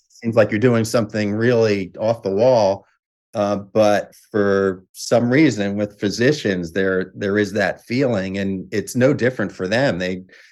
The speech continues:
they're in a job and they're thinking, "Well, geez, maybe I, maybe I wanna do a different job. Maybe I wanna work for a different type of company or in a different area." But for them, it's a dramatic deviation. And, and I think it, it definitely feels like that to doctors.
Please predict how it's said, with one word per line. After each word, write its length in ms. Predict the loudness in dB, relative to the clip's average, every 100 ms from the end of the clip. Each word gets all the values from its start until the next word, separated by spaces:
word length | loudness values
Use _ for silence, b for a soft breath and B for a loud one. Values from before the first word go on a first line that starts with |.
| B
they're 300 | 4 4 4
in 120 | 2
a 60 | 0
job 500 | 0 0 2 0 -2
and 280 | -4 -6 -4
they're 140 | -4
thinking, 380 | -2 -4 -2 -2
"Well, 140 | -2 -2
geez, 300 | -2 -2 -2
maybe 240 | -4 -2
I, 160 | -2 -2
maybe 240 | -4 -2 0
I 40 |
wanna 200 | 0 0
do 160 | 0 0
a 40 |
different 320 | 0 0 -2
job. 420 | -2 -2 -2 -4 0
Maybe 200 | 2 2
I 40 |
wanna 200 | 2 2
work 220 | 2 2
for 80 | -2
a 40 | -4
different 280 | -2 -4
type 220 | 0 0 0
of 220 | -4 -6 _ _ _ -2
company 380 | 0 0 -2 -2
or 100 | -2
in 80 | -4
a 80 | -4
different 400 | -4 -4 -6 0
area." 520 | 2 4 2 2 -2 _ _ _ _
But 160 | 0 2
for 180 | 2
them, 340 | 4 4 4 2
it's 180 | -2 -6
a 60 |
dramatic 520 | -4 -2 0 0 0 -4 _ -20
deviation. 880 | -6 -4 -2 -2 -2 -4 -6 -8 -10 -14 -6
And, 100 | -4
and 240 | 0 2
I 40 | 2
think 320 | 2 0 -2 _ _ _ _ _ _
it, 180 | -2 0
it 80 | 4
definitely 360 | 2 2 -2
feels 280 | 2 2 4
like 180 | 0 -2
that 320 | -4 -4 -8
to 140 | -8 -2
doctors. 640 | 0 0 -2 -8 -12 -18